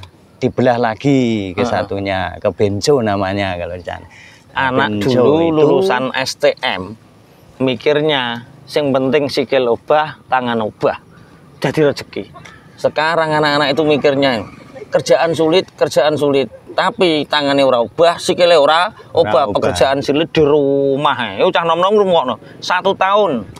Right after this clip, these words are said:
Speaker 2: Satu
Speaker 1: Satu
Speaker 2: tahun
Speaker 1: tahun.
Speaker 2: mikuli kayu,
Speaker 1: Mikuli
Speaker 2: mingguli
Speaker 1: kayu.
Speaker 2: kayu.
Speaker 1: Oke.
Speaker 2: Satu tahun.
Speaker 1: Satu
Speaker 2: Terus?
Speaker 1: tahun. Nah, habis itu, ah, kebetulan semakin kita, eh, bergaul kan,
Speaker 2: Hmm.
Speaker 1: banyak temen, banyak kenalan.
Speaker 2: Ah.
Speaker 1: Nah,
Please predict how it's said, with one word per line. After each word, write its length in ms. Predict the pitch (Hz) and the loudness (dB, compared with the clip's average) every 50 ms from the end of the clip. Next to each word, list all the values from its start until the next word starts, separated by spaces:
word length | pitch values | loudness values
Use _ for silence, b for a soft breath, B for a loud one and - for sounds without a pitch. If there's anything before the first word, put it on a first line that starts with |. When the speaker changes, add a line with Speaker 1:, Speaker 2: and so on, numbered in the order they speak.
| - - B B B B B B B B | -20 -20 B B B B B B B B
Speaker 2:
Satu 40 | B | B
Speaker 1:
Satu 260 | - 147 147 151 165 165 | -4 -4 -2 0 0 0
Speaker 2:
tahun 260 | 165 180 185 190 190 | 2 2 2 2 2
Speaker 1:
tahun. 80 | 190 190 | 2 2
Speaker 2:
mikuli 480 | 196 190 196 185 196 190 190 185 196 180 | 2 2 0 0 2 2 2 2 2 2
kayu, 400 | 185 180 185 185 180 175 156 131 | 2 0 0 0 0 0 0 0
Speaker 1:
Mikuli 320 | 120 107 104 95 92 117 | 0 -2 -4 -4 -2 -2
Speaker 2:
mingguli 560 | 143 160 170 165 160 151 143 156 165 165 160 | 0 0 2 2 2 2 2 2 2 2 4
Speaker 1:
kayu. 320 | 156 160 156 156 151 135 113 | 2 2 2 2 0 -2 -2
Speaker 2:
kayu. 80 | 82 82 | -4 -8
Speaker 1:
Oke. 40 | 80 - - - - - - - - - - | -12 -16 -20 -20 -20 -20 -20 -20 -20 -20 -16
Speaker 2:
Satu 320 | - - 156 147 143 - 151 | -10 -6 -6 -4 -4 -2 -2
tahun. 480 | 127 143 135 131 123 117 107 101 98 101 - - | 0 2 2 2 2 2 0 -4 -8 -12 -16 -18
Speaker 1:
Satu 240 | - 110 101 92 | -14 -14 -10 -4
Speaker 2:
Terus? 240 | - 131 147 - - | 0 2 4 4 4
Speaker 1:
tahun. 260 | 104 110 113 113 107 98 90 | 2 0 -2 -2 -4 -4 -4
Nah, 320 | 95 101 101 101 98 95 | -2 -2 -2 -2 -2 -2
habis 380 | 95 104 113 107 92 120 117 98 | -2 -4 -4 -4 -2 -4 -4 -2
itu, 420 | 135 147 - - 165 156 156 156 143 | -2 -4 0 2 4 4 4 4 2
ah, 160 | 120 110 113 | 0 -2 -2
kebetulan 600 | 98 107 - - 107 - 107 113 120 131 151 156 147 139 120 113 110 104 101 101 98 | -2 -4 -4 -4 -6 -4 -2 -2 0 0 0 0 0 0 0 -2 -4 -6 -8 -10 -12
semakin 600 | - - 107 107 107 107 101 - - 110 110 107 | -12 -10 -8 -6 -4 -4 -6 -6 -6 -6 -6 -4
kita, 640 | 101 107 - - 110 107 104 104 101 95 90 80 - - - - - - - - - - - - - - - - - - - - - - - | -4 -6 -4 -4 -4 -4 -2 -4 -4 -6 -6 -8 -12 -14 -20 -20 -20 -20 -20 -20 -20 -20 -20 -20 -20 -20 -20 -20 -20 -20 -20 -20 -20 -14 -8
eh, 260 | - 113 113 110 107 98 | -4 -2 -2 -2 -2 -2
bergaul 640 | - 110 110 - 131 113 113 120 131 143 143 135 | -2 -4 -4 -4 -4 -2 0 2 2 2 2 2
kan, 160 | 120 143 156 160 | 0 0 0 0
Speaker 2:
Hmm. 280 | 165 160 127 127 123 | 0 -2 -2 -2 0
Speaker 1:
banyak 320 | 120 117 117 117 120 104 107 | 0 0 0 0 -2 -2 -4
temen, 320 | - 104 104 117 139 151 151 | -4 -4 -2 0 0 0 0
banyak 300 | 127 117 110 110 101 90 | 0 0 -2 -2 -2 -4
kenalan. 500 | 95 104 98 82 80 92 107 113 107 104 | -4 -6 -6 -6 -4 -4 -4 -4 -4 -4
Speaker 2:
Ah. 180 | 104 127 117 113 107 | -4 -4 -4 -4 -6
Speaker 1:
Nah, 220 | 104 92 92 87 | -6 -8 -8 -10